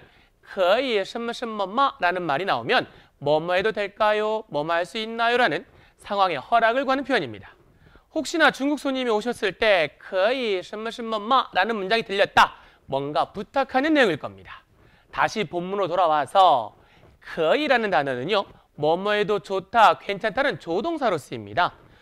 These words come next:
조동사는 다 같이 어디 앞에? 동사 앞에 쓰이겠죠? 그러면 可以 뒤에 동사가 와야 돼. 어떤 게 올까요?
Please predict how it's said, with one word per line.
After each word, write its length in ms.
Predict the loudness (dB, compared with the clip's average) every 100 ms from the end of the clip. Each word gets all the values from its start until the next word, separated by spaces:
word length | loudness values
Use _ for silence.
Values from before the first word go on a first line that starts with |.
| _ _
조동사는 760 | -4 -2 0 -2 -2 -2 -2 -2
다 140 | 0
같이 220 | 0 2
어디 200 | 0 2
앞에? 400 | 2 4 4 2 2 _ -12
동사 420 | -6 -4 -2 -2
앞에 200 | 0 -4
쓰이겠죠? 560 | -6 -6 -6 2 2 2 -6 -20 -14 -2
그러면 380 | 2 4 2 -2 _ _ _
可以 640 | -16 -4 2 2 2 0 -2
뒤에 220 | 0 0
동사가 540 | -2 -4 0 2 4 4
와야 260 | 2 0
돼. 200 | -6 -16 -20 _ -6
어떤 300 | -4 -2 -2
게 60 |
올까요? 420 | -2 2 4 4